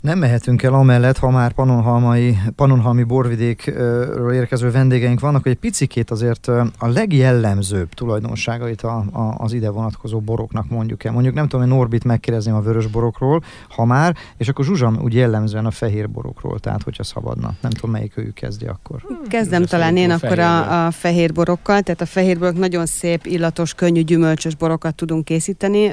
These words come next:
Speaker 2: Ö, itt beszélgettünk, ö, adáson kívül is, hogy, ö, tehát a, a pannonhalmi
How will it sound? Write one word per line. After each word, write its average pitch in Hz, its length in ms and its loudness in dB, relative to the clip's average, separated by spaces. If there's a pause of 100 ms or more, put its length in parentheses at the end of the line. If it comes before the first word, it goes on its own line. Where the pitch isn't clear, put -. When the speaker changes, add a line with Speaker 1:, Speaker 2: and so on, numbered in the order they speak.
Speaker 2:
Ö, 160 300 -8
itt 156 100 -6
beszélgettünk, 160 800 -4
ö, 151 340 -6
adáson 156 580 -6
kívül 160 280 -4
is, 165 180 -4
hogy, 160 260 -2
ö, 156 120 0 (640)
tehát 165 180 -4 (220)
a, - 60 -4
a 160 220 -2
pannonhalmi 165 680 2